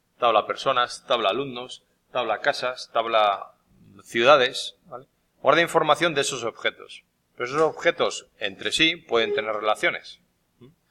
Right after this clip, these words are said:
Es decir, si queremos representar, por ejemplo, que unas determinadas personas viven en unas determinadas ciudades, habrá que relacionar la persona con la ciudad. Y para ello utilizaremos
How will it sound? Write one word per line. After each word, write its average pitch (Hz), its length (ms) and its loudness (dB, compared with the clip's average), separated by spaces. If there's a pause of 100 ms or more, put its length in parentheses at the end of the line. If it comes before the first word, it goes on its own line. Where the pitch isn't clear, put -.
(400)
Es 120 100 -4
decir, 117 400 -4 (220)
si 107 300 -4
queremos 110 260 2
representar, 127 400 4
por 127 80 0
ejemplo, 127 320 0
que 98 260 -2
unas 113 280 -4
determinadas 117 480 -2
personas 120 680 -2 (120)
viven 127 260 0
en 127 60 -2
unas 127 180 2
determinadas 120 720 2
ciudades, 151 600 2 (640)
habrá 143 240 8
que 156 80 2
relacionar 151 540 6
la 107 180 2
persona 156 500 2 (100)
con 110 160 0
la 95 80 2
ciudad. 92 320 -6 (880)
Y 113 120 -8
para 123 220 10
ello 151 160 6
utilizaremos 139 760 0